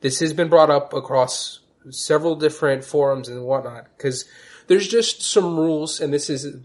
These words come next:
has to do with the, the kind of background of how to run things with conventions. But generally, when you have a cosplay contest, there's a few unwritten rules to bear in mind. For starters, uh, one of the rules is you cannot really use the same costume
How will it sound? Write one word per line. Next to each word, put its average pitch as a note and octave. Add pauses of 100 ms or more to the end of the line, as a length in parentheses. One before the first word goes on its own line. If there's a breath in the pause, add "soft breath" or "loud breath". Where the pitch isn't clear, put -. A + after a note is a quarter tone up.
(160)
has D3
to C#3+
do C#3+
with C3+
the, B2+
the B2
kind D#3
of B2
background C3+
of B2+
how C3+
to B2
run B2+
things B2
with C3
conventions. B2 (460 soft breath)
But C#3
generally, A3
when A3
you G3
have F#3
a E3
cosplay F3
contest, B2+
there's A#2
a A2
few C#3+
unwritten C3+
rules B2+ (200)
to B2
bear B2
in A#2
mind. A#2+
For -
starters, F3+ (480 soft breath)
uh, C3+
one D3
of E3+
the E3
rules D#3+
is D3
you D3
cannot D3+
really D3+
use C#3+
the C#3
same C#3
costume C3